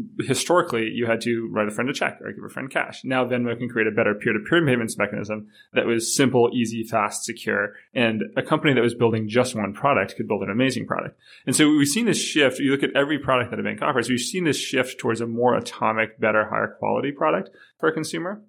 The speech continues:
So that's been kind of phase one. And then phase two of what I expect is that we're actually gonna see an even more specific version of each of those products that's focused on every single demographic. So, for example, um, Robinhood might be the best way to trade stocks for certain demographics.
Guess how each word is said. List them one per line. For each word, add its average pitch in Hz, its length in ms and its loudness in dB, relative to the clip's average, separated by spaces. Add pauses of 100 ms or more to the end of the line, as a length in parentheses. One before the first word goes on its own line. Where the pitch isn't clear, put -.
So - 100 -6
that's 143 120 4
been 139 120 0
kind 120 160 0
of 117 80 -4
phase 107 180 -2
one. 160 140 4
And 127 100 4
then 120 160 0
phase 127 240 2
two 143 400 4
of 120 120 0
what 120 100 2
I 113 80 4
expect 120 320 -2
is 110 60 -8
that 117 140 -2 (340)
we're 139 100 2
actually 147 200 0
gonna 143 120 -4
see 123 540 -6 (140)
an 147 120 2
even 170 260 2
more 135 160 4
specific 120 460 -2
version 113 340 2
of 131 140 2
each 135 220 2
of 147 80 2
those 151 160 2
products 160 340 2
that's 123 180 2
focused 120 520 2
on 117 240 2
every 113 240 0
single 104 260 -6
demographic. - 540 -6 (380)
So, 117 220 4
for 131 140 2
example, 123 580 2
um, 110 400 -2
Robinhood 131 460 2
might 120 180 -4
be 120 80 -2
the 113 60 -2
best 110 240 -2
way 113 100 2
to 110 100 0
trade 104 240 -6
stocks 110 400 -2
for 117 140 -2
certain 139 340 0
demographics. 107 580 -2